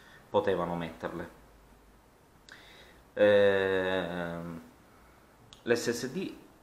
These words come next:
è questo, si presenta in un bel grigio satinato, infatti si può vedere dalla telecamera l'effetto che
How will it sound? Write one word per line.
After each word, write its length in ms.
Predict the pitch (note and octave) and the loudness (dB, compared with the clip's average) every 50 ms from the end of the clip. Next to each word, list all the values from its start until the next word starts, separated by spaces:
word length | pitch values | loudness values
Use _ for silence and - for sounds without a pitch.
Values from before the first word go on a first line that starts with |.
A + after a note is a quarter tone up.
| _ _ | _ _
è 140 | - F#2+ - | -14 -12 -8
questo, 340 | - F2+ E2+ - - C#3 | -6 -6 -6 -6 -8 -8
si 140 | C3+ - A2+ | -6 -4 -2
presenta 360 | G2+ G2 F#2 A#2 A#2 A2+ G2+ | -4 -2 0 0 -2 -2 -2
in 60 | G2+ F#2+ | -2 -4
un 120 | F#2+ G2 | -2 2
bel 380 | G2 G#2 G#2 G2 F#2+ F#2+ F#2 F2 | 2 2 4 4 2 0 0 -2
grigio 680 | - A2 G#2 G#2 G#2 - - G2+ F#2+ F#2 E2+ F2 - - - | -2 -2 -2 -2 -4 -4 -2 2 2 2 2 0 -4 -10 -14
satinato, 960 | - - - G#2 G2 - F#2+ F2 F2 E2+ D#2 - - G2+ A#2 B2+ - - - - - _ _ _ _ _ _ _ _ _ _ | -6 -2 -2 -2 0 -2 -6 -6 -6 -6 -6 -4 -2 -2 -2 -2 -8 -14 -20 -20 -20 _ _ _ _ _ _ _ _ _ _
infatti 340 | - _ E2 - - - F2+ | -18 _ -16 -16 -14 -14 -14
si 180 | D#2+ - - F#2 | -14 -12 -14 -10
può 80 | F2+ | -10
vedere 300 | F2+ F2 F#2 F2+ F#2+ F2+ | -8 -8 -4 -2 0 0
dalla 200 | F2 F2 E2+ E2 | 0 -2 -2 -4
telecamera 560 | D#2+ E2 E2+ E2+ F2 E2+ E2+ E2+ E2 E2 D2 - - - - - - - - - - - _ _ _ | -6 -8 -8 -8 -6 -8 -8 -6 -6 -8 -8 -10 -16 -20 -20 -20 -20 -20 -20 -20 -20 -20 _ _ _
l'effetto 1120 | - E2+ F2 F2 - - - - - F2+ F2 F2 - - - - - E2+ E2+ - - - - - - - _ _ _ _ _ _ _ _ | -8 -8 -8 -8 -8 -16 -16 -4 -2 -2 -2 -2 -6 -16 -14 -6 -4 -2 -2 -2 -6 -12 -20 -20 -20 -20 _ _ _ _ _ _ _ _
che 460 | _ - - F#2+ F2+ F2 - - - | _ -6 -4 -2 -2 -2 -6 -10 -16